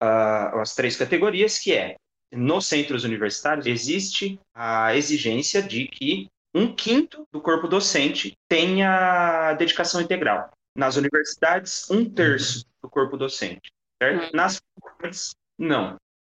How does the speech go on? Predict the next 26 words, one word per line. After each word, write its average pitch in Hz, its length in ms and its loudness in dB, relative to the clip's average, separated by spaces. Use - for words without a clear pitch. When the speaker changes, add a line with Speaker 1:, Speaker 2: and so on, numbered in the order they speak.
Speaker 1:
Beleza? 196 640 2
Tem 139 140 -4
um 147 100 -4
ponto 151 240 0
importante 156 540 0
da 143 80 2
autonomia. 139 680 0
As, - 300 -2
as 151 200 0
faculdades 123 1120 0
e 208 120 2
as - 280 2
universidades, 151 1300 0
elas 131 400 0
não 240 320 2
têm 240 200 2
autonomia 175 840 0
pra 113 280 0
criar 156 760 2
ou 135 320 0
excluir, 131 640 -2
por 139 140 0
exemplo, 131 440 -2
cursos, - 680 -2
certo? 101 440 -4
Speaker 3:
Uhum. 190 360 0